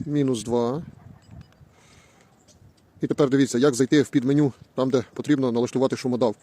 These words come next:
Дуже важлива функція. Потім йдемо далі. Це не чіпаємо, це не чіпаємо. Ось довгоочікуваний шумодав.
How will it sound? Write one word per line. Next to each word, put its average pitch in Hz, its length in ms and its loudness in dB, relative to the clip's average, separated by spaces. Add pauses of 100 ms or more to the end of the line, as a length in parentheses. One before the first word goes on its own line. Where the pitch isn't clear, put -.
(340)
Дуже 123 220 2
важлива 117 280 -2
функція. 113 400 -6 (1800)
Потім 135 500 0 (120)
йдемо 139 300 -2
далі. 113 280 -2 (880)
Це 139 160 -2
не 123 160 -2 (260)
чіпаємо, 156 420 -2
це 135 120 -4
не 123 100 -4
чіпаємо. 151 480 -2 (360)
Ось 170 300 0 (420)
довгоочікуваний 135 680 0
шумодав. 131 420 0